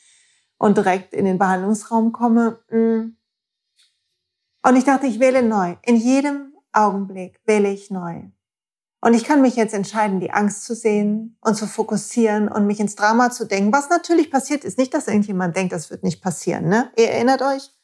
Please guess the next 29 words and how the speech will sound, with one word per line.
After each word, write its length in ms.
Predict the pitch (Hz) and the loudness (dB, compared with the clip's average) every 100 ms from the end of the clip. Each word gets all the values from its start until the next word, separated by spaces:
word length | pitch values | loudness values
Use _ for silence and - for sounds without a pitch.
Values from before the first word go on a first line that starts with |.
| _ | _
von 160 | - 202 | -2 0
einer 320 | 202 202 208 | 2 2 2
auf 120 | 226 | 0
dem 180 | 262 247 | 0 2
Weg, 240 | 247 240 - | 2 0 -6
für 180 | - 262 | 0 2
Leute 360 | 202 185 - | 2 2 -2
auf 100 | - | -4
dem 180 | - - | -10 -18
Weg 220 | - - _ _ | -18 -20 _ _
ist 180 | - - | -6 -4
dieser 220 | 160 175 | -4 -4
Podcast. 560 | - 185 - 151 156 - _ _ _ _ _ - - - - _ _ _ _ _ - | -4 -10 -12 -20 -20 -20 _ _ _ _ _ -20 -20 -20 -20 _ _ _ _ _ -2
Aber 220 | 247 254 | 2 4
das 200 | 233 226 | 4 0
tief 280 | - 269 269 | 0 -2 0
durchatmen 1080 | 285 277 262 220 208 202 202 196 196 202 208 _ _ _ _ _ _ _ - | 0 0 0 0 0 -2 -4 -2 -4 -6 -12 _ _ _ _ _ _ _ 2
und 160 | 233 | 4
darauf 180 | 226 226 | 4 2
zu 160 | - 226 | -2 -10
vertrauen, 560 | 214 214 - 262 262 | -10 -10 -2 0 2
dass 180 | 233 220 | 2 0
ich 140 | 196 | -6
gehalten 540 | 233 202 220 220 214 196 | -6 -2 0 0 -2 -8
werde 440 | 190 180 170 - | -4 -4 -4 -6
und 160 | - 208 | -4 -2
darauf 160 | 208 - | -2 -4
zu 120 | 214 | -10
vertrauen, 1040 | - 208 - 233 226 220 214 220 247 262 | -10 -10 -6 0 2 2 0 -2 -6 -10